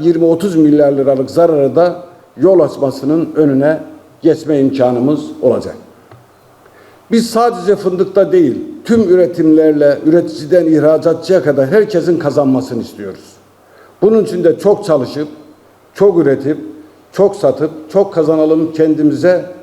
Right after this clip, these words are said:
rehber ve slogan edindik. Sadece fındık ile değil, başta çay olmak üzere diğer tarımsal ihraç ürünlerimizle ilgili de çalışmalar yaptık. Kalkınma hareketini bir bütün kabul ederek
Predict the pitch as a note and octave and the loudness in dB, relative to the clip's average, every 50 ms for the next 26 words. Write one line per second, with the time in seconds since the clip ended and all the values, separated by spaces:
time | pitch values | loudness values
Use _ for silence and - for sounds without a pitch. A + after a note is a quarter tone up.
0 | - - - D#3+ E3 D#3+ - - - F#3 E3+ D3+ C#3 C#3+ D#3+ E3+ E3+ - - - | -20 -4 0 0 0 0 -2 0 2 2 2 2 2 0 0 0 0 -2 -8 -16
1 | - - - - - - E3 D#3+ D3+ C3+ C3+ B2 A#2 G#2+ A2+ A#2 G#2+ G#2+ F#2+ F2 | -20 -20 -20 -16 -4 0 0 0 2 0 -2 -4 -4 -4 -6 -6 -8 -10 -12 -12
2 | F2+ - - - - - _ _ _ _ _ _ _ _ - A#3 - - G#3+ G3+ | -14 -18 -20 -20 -20 -20 _ _ _ _ _ _ _ _ -6 -6 -2 0 -2 -2
3 | - G3 G#3 G#3 G#3 F3 F#3 F#3 F#3 F3+ B2+ D#3+ E3+ F#3+ F3+ D3 D3 D#3+ D#3 D#3+ | 0 -4 0 0 0 0 2 2 2 2 2 2 2 2 2 2 0 -2 -2 0
4 | - F3 E3+ - F#3 F3+ F3+ E3+ D#3+ D3 E3 E3+ D3+ C3+ B2 C3+ C3+ C#3+ D3+ - | -4 -4 -4 -2 0 0 2 2 2 2 0 0 -2 -2 0 0 2 2 2 0
5 | B2+ D3 E3+ F3+ E3 F3 - D#3+ D#3 E3 D#3+ C3+ - F3 D#3+ D#3+ D3+ C#3+ D3+ D3 | 2 2 2 2 2 0 0 -2 0 0 0 -2 -2 0 2 2 2 2 2 0
6 | C#3+ D3+ D3 C#3 C#3+ C3+ C3+ C#3 C3+ C#3+ D#3 E3+ E3 E3 F3 C#3+ C3+ C#3 C#3 C3+ | 0 -2 -4 -2 -2 0 2 2 2 2 0 0 0 0 0 0 0 -2 -4 -2
7 | D#3 F3 D3+ C#3 C3 D3 D#3 D3 - - - - - - - D3 D#3 D3 C#3+ - | -2 0 0 2 2 2 0 0 -4 -12 -18 -20 -20 -14 -4 -2 -2 -2 -2 -4
8 | - D3 C#3+ C#3+ C3 A#2+ G#2+ F#2 F2 - - - - - B1 - - - - - | -4 0 2 2 2 2 -2 -4 -6 -12 -18 -20 -20 -18 -18 -18 -20 -20 -20 -20
9 | - - - _ _ _ _ _ _ _ - D3+ D#3+ D#3+ D#3 E3+ G#3+ A#3 A#3 G#3+ | -20 -20 -20 _ _ _ _ _ _ _ -2 -2 0 0 0 -2 -2 0 0 0
10 | F#3+ F#3 F3+ F#3 - - F3+ F3 F3 F3+ G3+ G#3 F#3+ D#3 E3+ G3 E3 D3 F3+ - | 2 2 0 0 0 0 -2 -2 0 0 0 0 0 0 -2 -4 -4 -4 -6 -2
11 | - G#3 A3 - D#3+ D3 B2+ C#3+ C3+ B2+ A#2+ A#2+ B2+ C#3 E3+ F#3 | 0 0 0 2 2 0 0 2 2 0 2 2 2 2 2 0